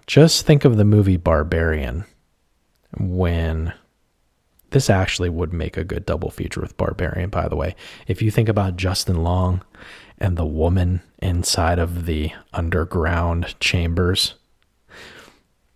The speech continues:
there's sort of like that moment minus the <laughs> breastfeeding.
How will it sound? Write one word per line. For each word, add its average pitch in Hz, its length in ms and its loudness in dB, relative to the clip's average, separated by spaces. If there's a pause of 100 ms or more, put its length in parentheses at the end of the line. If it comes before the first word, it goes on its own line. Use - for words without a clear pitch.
(400)
there's 135 220 2
sort 117 400 4
of 127 240 2
like 131 260 2
that 127 200 2
moment 123 420 4
minus 98 440 -2
the - 100 -8
<laughs> - 20 -14
breastfeeding. - 720 0